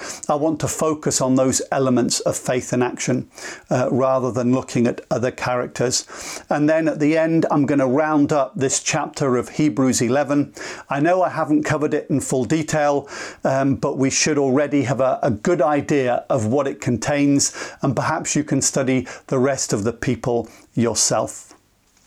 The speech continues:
Verse one and two of Hebrews eleven is actually a really good summary of the chapter. "Now faith is being sure of what we hope for and certain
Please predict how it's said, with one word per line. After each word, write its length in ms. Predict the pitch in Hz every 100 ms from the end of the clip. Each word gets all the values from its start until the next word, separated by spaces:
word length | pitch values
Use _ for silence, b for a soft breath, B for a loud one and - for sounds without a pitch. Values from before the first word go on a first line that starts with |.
| - B B B B
Verse 480 | 139 165 196 - - -
one 340 | 147 165 190
and 180 | 180 156
two 220 | 147 131
of 120 | 139
Hebrews 420 | - 156 151 147
eleven 520 | 143 127 113 117 123 139
is 160 | - 131
actually 480 | 156 185 - 147 139
a 60 |
really 400 | 127 139 156 151
good 280 | 147 151 123
summary 680 | - - 151 143 117 113 117 B B B
of 200 | 139 110
the 100 | 110
chapter. 560 | 117 135 - - 110 - _ _ _ _ _ B B B
"Now 180 | 147 143
faith 540 | 139 - 170 185 - -
is 160 | 147 101
being 240 | 151 139
sure 400 | - - 156 156
of 120 | 143
what 200 | 139 135
we 140 | 139 123
hope 280 | - 160
for 460 | - - 123 123 120 B B B
and 220 | - 139 131
certain 720 | - 185 196 - 123 127